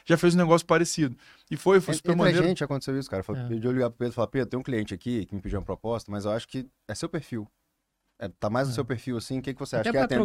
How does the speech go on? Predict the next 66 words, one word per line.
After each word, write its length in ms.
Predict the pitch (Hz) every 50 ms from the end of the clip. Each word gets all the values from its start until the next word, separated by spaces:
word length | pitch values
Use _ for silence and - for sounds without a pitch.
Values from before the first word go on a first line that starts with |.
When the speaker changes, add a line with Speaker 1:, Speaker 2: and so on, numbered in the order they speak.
| -
Speaker 2:
atender? 100 | 208 196
Speaker 3:
ideia, 240 | 165 135 147 175 185
Speaker 2:
Quer, 60 | 175
Speaker 3:
né? 100 | 156 156
Já 100 | 143 151 139
Speaker 2:
quer, 160 | 139 139 139
Speaker 3:
aconteceu. 260 | 131 120 117 - 170 -
O 40 |
que 60 | 127 143
Speaker 2:
é." 20 |
Speaker 3:
que 60 | 143 139
você 80 | 262
acha 380 | 214 202 202 202 - - 175 143
disso, 360 | 135 127 139 180 175 - -
daquilo? 460 | 131 127 - - - 160 165 170 151 135 - -
Speaker 1:
Massa. 420 | 117 117 113 110 107 - - 110 -
Speaker 3:
Eu 120 | 135 143
acho 140 | 165 180 -
que 80 | - 208
o 40 |
meu 120 | 202 226 233
concorrente 460 | - 226 208 214 175 160 185 - -
me 80 | 196 190
torna 240 | - 180 175 180
melhor. 360 | 180 175 170 147 131 117 110 107 - _ _ _ _ _ _
Se 160 | - - 175
eu 60 | 180 196
não 100 | 190 175
tenho 180 | - 160 156
a 60 | 143
Faz, 200 | - - 156 143 -
se 40 | 143
a 60 | 131
Faz 160 | - 165 156
não 100 | 151 147
tem 120 | 143 147
a 40 | 143
A 20 | 131
P 140 | - 131
D, 180 | 127 139 156 151 - - - _ _ _ _ _
você 340 | - 190 180 - 190 190 196
acaba 260 | 185 180 - 175 170
que 80 | - -
se 60 | -
acomoda. 500 | 185 - 185 185 170 151 139 131 120 117 - _
Então 180 | _ 156 160 165
você 320 | 165 170 - - 196 190 - _ _
quer 280 | - 175 180 190 202 202 - _
evoluir, 480 | - 185 170 165 180 202 202 170 151 139
você 200 | 143 135 - 151
quer 100 | - 151
ir 40 |
pra 140 | 156 180 185
frente. 300 | - 170 143 139 131 -
Eu 80 | 147 151
acho 140 | 170 - -
que 60 | 160
quando 180 | - 175 175
você 220 | 170 180 - - 185
envolve 420 | 180 156 147 151 151 143 139 135
isso 180 | 131 135 - 151
num 80 | 151 143
grupo 300 | 139 139 139 131 - 127
que 120 | - 139 135
troca 340 | - 147 147 165 165 - 151
ideias, 460 | 131 123 135 160 170 165 143 -